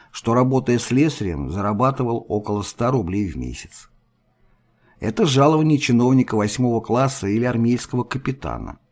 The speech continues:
Примечание. Армейский капитан в кавалерии ротмистр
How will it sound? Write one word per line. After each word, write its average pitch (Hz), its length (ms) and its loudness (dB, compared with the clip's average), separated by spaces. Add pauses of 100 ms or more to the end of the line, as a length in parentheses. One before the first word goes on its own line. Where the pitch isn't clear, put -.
(600)
Примечание. 90 680 -6 (680)
Армейский 113 680 4
капитан 113 640 0
в - 60 -10
кавалерии 107 520 2
ротмистр 123 760 -2